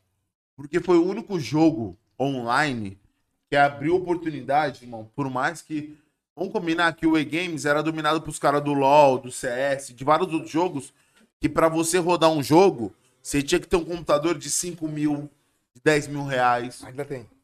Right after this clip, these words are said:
Speaker 1: Ainda tem, tá ligado? Mas o Free Fire
Speaker 2: Mudou um pouco.
Speaker 1: foi o único jogo que chegou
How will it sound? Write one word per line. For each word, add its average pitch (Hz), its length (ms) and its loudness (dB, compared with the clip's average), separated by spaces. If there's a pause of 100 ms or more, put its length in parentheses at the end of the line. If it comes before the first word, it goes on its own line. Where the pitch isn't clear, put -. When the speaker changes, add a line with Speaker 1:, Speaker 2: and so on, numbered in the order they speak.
(260)
Speaker 1:
Ainda 160 320 2
tem, 202 320 2
tá 151 120 2
ligado? 139 460 4 (180)
Mas 127 240 -6
o 143 100 -4
Free 139 260 -8
Fire 135 320 2 (120)
Speaker 2:
Mudou 165 80 0
um 160 80 -8
pouco. 147 280 -6 (300)
Speaker 1:
foi 143 140 0
o 131 80 0
único 170 360 -2
jogo 151 340 -2
que - 80 -18
chegou 143 680 -2